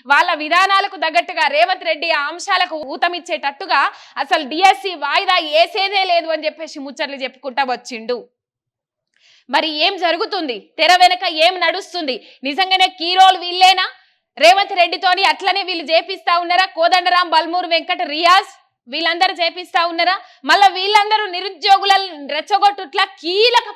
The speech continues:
పాత్ర పోషించినోళ్ళే. నిరుద్యోగులను రెచ్చగొట్టుట్లా వీళ్ళే ముందున్నారు.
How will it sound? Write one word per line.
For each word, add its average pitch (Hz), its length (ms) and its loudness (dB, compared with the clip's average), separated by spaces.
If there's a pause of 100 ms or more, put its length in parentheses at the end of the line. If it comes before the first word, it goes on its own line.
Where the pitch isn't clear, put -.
పాత్ర 359 300 -2
పోషించినోళ్ళే. 302 920 -6 (260)
నిరుద్యోగులను 403 760 2
రెచ్చగొట్టుట్లా 370 920 -4 (240)
వీళ్ళే 427 440 -2
ముందున్నారు. 320 760 -6